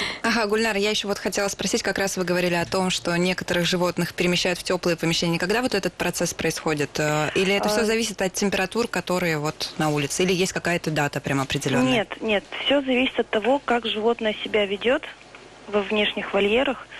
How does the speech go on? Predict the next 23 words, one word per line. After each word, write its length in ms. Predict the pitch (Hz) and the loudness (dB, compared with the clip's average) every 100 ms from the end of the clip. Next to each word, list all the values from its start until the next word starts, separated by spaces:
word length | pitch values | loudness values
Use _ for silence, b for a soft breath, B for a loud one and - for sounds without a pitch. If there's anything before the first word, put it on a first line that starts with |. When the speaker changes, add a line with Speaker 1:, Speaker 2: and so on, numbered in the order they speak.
| B B B | B B B
Speaker 2:
То 100 | - | 0
есть, 300 | 196 190 - - | 0 0 -4 0
э, 640 | 185 190 185 180 180 - | 2 4 4 2 2 0
у 400 | - - 202 196 196 | -2 -2 0 2 2
животных 440 | 226 311 302 - | 2 2 0 0
есть 280 | 202 - - 185 180 | -2 -2 -2 0 2
внутренний 420 | 269 277 226 196 | 2 2 2 2
и 40 | |
внешний 320 | 196 220 - 190 | 2 2 0 0
вольер. 380 | 175 175 165 - - B B B B | 2 2 0 -2 -14 B B B B
И 60 | 202 | 2
если 380 | 233 247 220 - | 2 2 2 2
животное 360 | 220 226 220 | 0 0 0
уже 160 | 208 214 | 0 2
не 200 | 233 277 | 2 2
хочет 340 | - 196 - | 0 -2 0
выходить, 420 | 190 - 214 302 - - - - - - - - - - - | -2 0 2 0 -2 -10 -16 -18 -18 -16 -16 -16 -16 -14 -4
то 60 | 202 | -2
есть 100 | - | 2
мы 100 | 220 | 0
понимаем, 420 | 220 208 202 190 | 2 2 2 2
да, 140 | 190 247 | 0 -2
что, 180 | - | -2